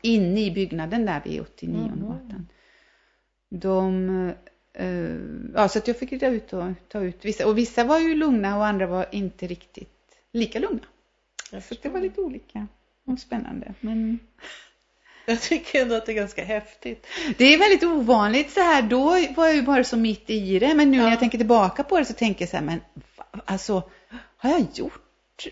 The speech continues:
Speaker 1: det här? Eller vad, vad, hur kom... det är in-, det är inte så vanligt, så
Speaker 2: Nej.
Speaker 1: kan jag säga.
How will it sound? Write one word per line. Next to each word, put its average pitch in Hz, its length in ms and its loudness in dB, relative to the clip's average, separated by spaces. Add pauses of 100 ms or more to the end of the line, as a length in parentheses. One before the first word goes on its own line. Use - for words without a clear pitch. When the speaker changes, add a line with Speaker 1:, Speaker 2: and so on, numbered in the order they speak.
(200)
Speaker 1:
det 415 220 -4
här? - 280 -4
Eller 247 180 -2
vad, 294 240 2
vad, 294 120 2
hur 330 80 0
kom... 233 480 0
det 214 80 2
är 302 100 6
in-, 311 160 4
det 196 140 2
är 339 120 6
inte 233 140 -4
så - 200 -2
vanligt, 185 600 0
så 240 60 -12
Speaker 2:
Nej. 233 100 2
Speaker 1:
kan 226 140 2
jag 180 80 0
säga. - 240 -8